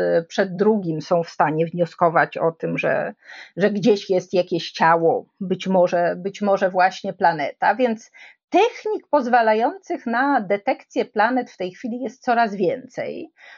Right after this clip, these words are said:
Teraz już nawet powoli się rozwijają techniki, które pozwalają na obrazowanie takich układów,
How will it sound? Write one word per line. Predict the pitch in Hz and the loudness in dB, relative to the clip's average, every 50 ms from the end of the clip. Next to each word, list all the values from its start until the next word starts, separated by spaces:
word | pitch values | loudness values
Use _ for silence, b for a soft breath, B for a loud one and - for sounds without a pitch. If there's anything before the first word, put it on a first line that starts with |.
| B _ | B _
Teraz | _ 294 339 440 494 453 - - - | _ 2 2 4 4 2 0 0 -4
już | 320 294 - - | -6 -6 -4 -2
nawet | 214 226 330 349 370 359 - | 0 0 2 2 0 -4 -6
powoli | - _ - 262 233 202 262 349 381 381 370 | -2 _ 2 2 4 4 2 2 2 0 -2
się | 359 - - 285 262 233 - | -2 -2 -2 0 0 0 0
rozwijają | - 208 220 254 220 214 214 226 233 247 285 330 302 285 277 | 0 0 0 0 0 -2 -2 0 2 2 2 2 0 0 0
techniki, | 285 190 180 - - 202 208 214 - 320 320 | -2 -6 -8 -8 -8 -8 -8 -8 -8 -10 -12
które | - _ 370 339 320 | -8 _ -4 -4 -4
pozwalają | 320 - 320 269 254 247 233 208 202 196 214 254 277 302 285 240 | -4 -4 -4 -2 0 2 2 4 4 2 2 2 0 -2 -2 -2
na | 220 208 190 190 220 - - - | -2 0 0 0 0 -2 -2 -2
obrazowanie | 214 214 185 311 311 302 294 220 311 277 302 254 214 190 175 156 147 135 - | -2 0 2 2 2 2 2 2 0 2 2 2 2 2 0 -4 -6 -8 -6
takich | - 160 - - _ - 170 151 - - - - | -6 -6 -6 -6 _ -12 -14 -14 -14 -18 -16 -16
układów, | 208 - - 208 175 135 113 - 135 127 139 208 254 - - - _ | -14 -4 0 0 0 0 -2 -6 -10 -10 -8 -8 -10 -12 -18 -20 _